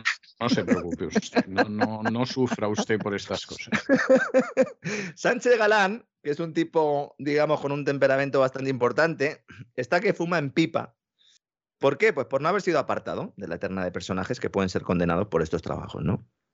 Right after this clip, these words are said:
Speaker 2: Unos trabajos que múltiples empresas del ibex encargaron a este tipo, Villarejo, del cual le hemos hablado en varios programas también, algunos monográficos, y que no solo era un excomisario, yo sigo insistiendo, trabajaba en las cloacas del Estado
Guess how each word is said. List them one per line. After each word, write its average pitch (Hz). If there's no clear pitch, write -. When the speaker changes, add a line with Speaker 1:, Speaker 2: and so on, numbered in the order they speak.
Speaker 2:
Unos 131
trabajos 120
que -
múltiples 107
empresas 110
del 110
ibex 135
encargaron 104
a -
este 110
tipo, 147
Villarejo, 123
del 117
cual 143
le 131
hemos 120
hablado 143
en 180
varios 120
programas 123
también, 151
algunos 117
monográficos, 135
y 147
que 131
no 156
solo 170
era 127
un 117
excomisario, 117
yo 101
sigo 123
insistiendo, 135
trabajaba 156
en 107
las 104
cloacas 107
del 92
Estado 131